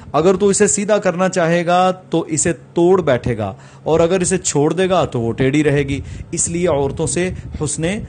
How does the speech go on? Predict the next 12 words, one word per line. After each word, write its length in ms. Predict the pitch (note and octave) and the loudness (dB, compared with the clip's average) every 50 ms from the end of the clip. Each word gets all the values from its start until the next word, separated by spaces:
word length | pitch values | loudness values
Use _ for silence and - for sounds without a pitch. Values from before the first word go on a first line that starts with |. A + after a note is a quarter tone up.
| - - | -12 -10
سلوک 440 | - - - E3 D#3+ F3 F#3+ F#3 - | -8 -4 -2 0 2 2 2 0 0
کی 60 | E3+ | -2
نصیحت 720 | D3 C#3 - - C#3 C3 D#3+ E3 - - - - - - | -2 -2 -2 -2 -2 -2 -4 -4 -6 -10 -20 -20 -8 -4
قبول 340 | - D#3+ C#3 C3+ C#3 C3 A#2+ | -4 -2 -2 0 -2 -2 -2
کرو۔ 280 | - B2 A#2 A2+ A2 G#2+ | -2 -2 0 0 0 -2
صحیح 240 | - C3+ B2+ B2+ | -2 -2 -2 -2
بخاری 340 | B2 B2 - C#3+ C3+ C#3 D#3 | -2 -4 -2 -2 0 0 0
اور 80 | D3+ C3 | -2 -4
مسلم 320 | C3+ C3 - - C#3 B2+ | -4 -6 -6 -6 -8 -8
کی 120 | A#2+ - D#3 - | -6 -8 -6 -6
حدیث 320 | C3+ A#2 A#2 A2+ G#2 - A2+ | -4 -4 -4 -4 -4 -4 -4
ہے۔ 120 | G#2 | -4